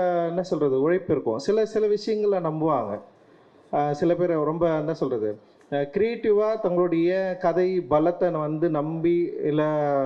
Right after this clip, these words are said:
அந்த திரைக்கதை, இல்ல அந்த லைஃப்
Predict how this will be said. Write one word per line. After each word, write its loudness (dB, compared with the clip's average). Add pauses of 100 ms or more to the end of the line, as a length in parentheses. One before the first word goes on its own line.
(440)
அந்த 0
திரைக்கதை, 0
இல்ல 0
அந்த 0
லைஃப் 0